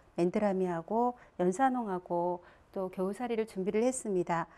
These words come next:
오늘은 이제 이렇게 이끼시아를 이렇게 한 점을 중심으로 해서 사방으로 삼백육십 각도로 해서 이렇게 펼쳐서 꽂을 거거든요. 근데 중심이 뭐냐면 이끼시아입니다. 이끼시아를 이용해서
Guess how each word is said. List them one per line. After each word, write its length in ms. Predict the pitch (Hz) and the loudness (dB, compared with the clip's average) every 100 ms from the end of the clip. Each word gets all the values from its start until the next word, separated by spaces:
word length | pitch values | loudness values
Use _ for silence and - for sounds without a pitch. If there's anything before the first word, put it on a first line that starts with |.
| - - - | -20 -10 4
오늘은 600 | 240 302 277 269 269 214 | 6 8 8 8 8 4
이제 460 | 196 208 202 196 - | 2 2 4 2 0
이렇게 220 | - - | -6 -8
이끼시아를 1040 | 208 208 294 294 302 269 226 208 208 214 180 | -6 0 2 4 6 6 6 4 4 2 0
이렇게 180 | - 202 | -2 2
한 220 | 247 311 | 10 10
점을 420 | 320 285 269 269 | 12 10 10 6
중심으로 520 | 254 220 214 285 269 | 6 2 2 2 4
해서 300 | 208 190 185 | 2 2 2
사방으로 680 | 180 - 262 285 247 190 175 - - | 0 2 6 8 6 4 2 0 -12
삼백육십 600 | - 277 269 262 233 - | -6 -2 0 0 -2 -6
각도로 400 | - 185 - 220 | -6 -4 0 2
해서 260 | 220 190 190 | 2 0 -2
이렇게 380 | 180 - 180 180 - - | -2 -2 0 0 -4 -2
펼쳐서 400 | - 320 285 240 | 2 6 6 4
꽂을 160 | 269 269 | 0 0
거거든요. 600 | - 208 180 170 170 208 233 - - | 0 0 0 0 0 0 -4 -10 2
근데 120 | 262 | 4
중심이 460 | 269 208 214 269 277 | 6 4 2 4 4
뭐냐면 720 | 196 180 220 208 196 233 226 - | 6 4 4 4 4 6 4 2
이끼시아입니다. 800 | - 277 262 262 220 180 170 170 | 0 0 4 4 6 4 2 0
이끼시아를 680 | 180 - 226 240 208 214 202 | -2 -2 -2 2 2 2 0
이용해서 540 | 202 214 190 - 254 | 0 0 -2 2 2